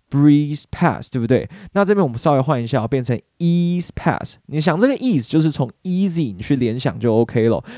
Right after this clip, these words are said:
所以 ease pass、breeze pass 都是这种轻松获胜的感觉哦。好，所以他们就在这个第二场比赛啊，也是轻松获胜了。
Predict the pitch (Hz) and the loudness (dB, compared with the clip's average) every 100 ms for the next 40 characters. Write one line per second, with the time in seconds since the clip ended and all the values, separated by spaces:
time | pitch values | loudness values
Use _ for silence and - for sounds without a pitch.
0 | - - - 196 202 - 185 107 - - | -2 -2 0 -2 -2 0 0 0 -2 0
1 | 139 147 147 143 - 131 127 139 107 - | 0 0 0 -2 0 -4 -2 -2 -4 -4
2 | 127 131 123 143 107 - 107 98 104 117 | -2 -2 2 2 2 0 -4 -4 -6 -8
3 | 76 65 85 - - - - - - 139 | -8 -6 -8 -10 -20 -20 -20 -4 0 2
4 | 196 196 190 170 185 175 180 156 151 170 | 4 2 0 0 0 2 0 0 -2 0
5 | 147 185 190 156 139 131 - 156 110 101 | -2 0 0 0 -4 -6 -2 -2 -2 -4
6 | 101 120 - 120 123 120 131 120 - 123 | -2 -4 -4 -6 -4 0 2 0 0 -2
7 | 62 69 | -2 -10